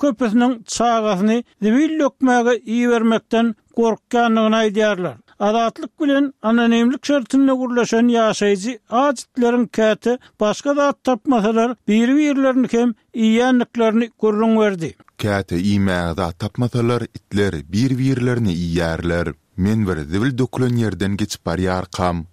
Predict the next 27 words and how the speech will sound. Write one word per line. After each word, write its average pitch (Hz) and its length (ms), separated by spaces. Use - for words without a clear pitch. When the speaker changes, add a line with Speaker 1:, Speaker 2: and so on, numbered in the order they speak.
Speaker 2:
uly - 280
itiň 127 300
kiçi - 240
iti 139 300
öldürüp 104 360
iýip 104 280
duranyny 123 480
gördüm. 85 580
Ýanyna 92 540
baryp, 123 240
ýaňky 92 340
uly 113 180
iti 143 200
kowjak 110 560
boldum 98 480
welin. 110 420
Ol 110 320
meniň 98 220
üstüme 123 340
topulup, 113 520
üç - 260
dört 123 260
ýerimden 110 480
diýisledi. 90 720
Men 113 280
ula 95 320
adam, 80 360